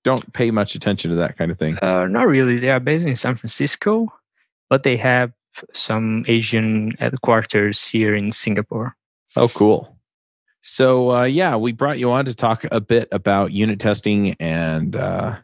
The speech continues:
Speaker 1: Jest. It looks like most of the focus that, uh, I'm seeing here is front end.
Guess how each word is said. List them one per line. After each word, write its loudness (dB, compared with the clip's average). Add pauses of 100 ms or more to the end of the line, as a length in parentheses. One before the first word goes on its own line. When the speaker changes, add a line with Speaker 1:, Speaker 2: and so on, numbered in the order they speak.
(180)
Speaker 1:
Jest. 0 (460)
It 2
looks 2
like 0
most 2
of 2
the 2
focus 0
that, -2
uh, 0 (300)
I'm 2
seeing 0
here 4
is 0
front 0
end. 0